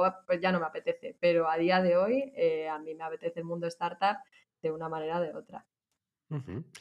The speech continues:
Speaker 2: Sí, y además, joder, incluso dentro de este mundo startup, ¿no? Que es un mundo en el que, pues, la mayoría de la gente, pues, acaba haciendo cosas o es bastante proactiva, ¿no? Am,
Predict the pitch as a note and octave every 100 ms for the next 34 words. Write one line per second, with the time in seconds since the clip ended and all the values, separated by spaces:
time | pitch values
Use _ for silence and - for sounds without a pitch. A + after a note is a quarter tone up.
0 | - _ - A#2+ G#2+ B2 G#2 G2 F#2 G#2+
1 | B2+ - - G2 F2 F#2+ G2 F#2 F2+ G2+
2 | G#2 A2 A2 G#2 G2 F#2+ F2 G2+ F#2 D2
3 | E2 F#2 E2+ D#2+ E2 D#2+ D#2 E2+ - D2+
4 | C#2+ D2 D2 D2+ D#2+ D#2+ D#2 E2+ - -
5 | - D2+ D2+ C#2+ D2+ C#2+ C#2+ C#3+ D#3+ B2+
6 | B2 F2+ D#2+ E2 - D#2+ E2 D2+ D2 -
7 | A2+ F2 E2+ C3 E3+ A#2 G#2+ F#2+ F2 F#2+